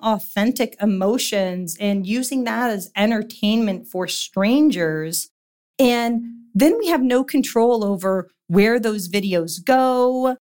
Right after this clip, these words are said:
um, how long they go viral for, the comments and things like that. Because, like, when you post something, you lose control of it. And it's really sad to think that we're just not all agreeing on, like, "Hey, let's just not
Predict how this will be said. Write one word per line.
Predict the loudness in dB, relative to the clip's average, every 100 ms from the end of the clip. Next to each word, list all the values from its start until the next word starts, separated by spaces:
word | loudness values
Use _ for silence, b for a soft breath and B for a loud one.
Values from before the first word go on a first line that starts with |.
| _
um, | 0 0
how | 0 0 2
long | 2 2 0 0 -2 -2
they | -4 -6
go | -4 -4 -2
viral | -2 0 -2 -2 -4 -4
for, | -2 0 0 -2
the | -4
comments | -8 -14 0 2 4 2 0 -4 -4 -2
and | -2
things | 0 -2 -2
like | -6 -2
that. | -2 -2 -4
Because, | -8 -4 -2
like, | -2 -4 _ _ _
when | 6
you | 6
post | 4 0 0 0
something, | -2 0 0
you | 0
lose | -4 0 0 0 -2
control | 0 0 0 2 2 2
of | 0 -2
it. | -6 -8 _
And | 2 2 0 -6 _ _
it's | 2 2 0
really | -2 0 2 0 0 0 -2 -4 _ _ _ _ _
sad | -6 2 2 2 -4
to | -6
think | -6 -2 -4 -2
that | -2 -2 -2
we're | -4
just | -4 -4 -4 -6 -4
not | -2 0 0
all | 0 -2
agreeing | -6 -8 -6 -6 -6 -8
on, | -8 -6
like, | -6 -8
"Hey, | -2 0 2 0
let's | 0 0 -2 -8
just | -6 -6 -2
not | -2 0 -2 -4 -6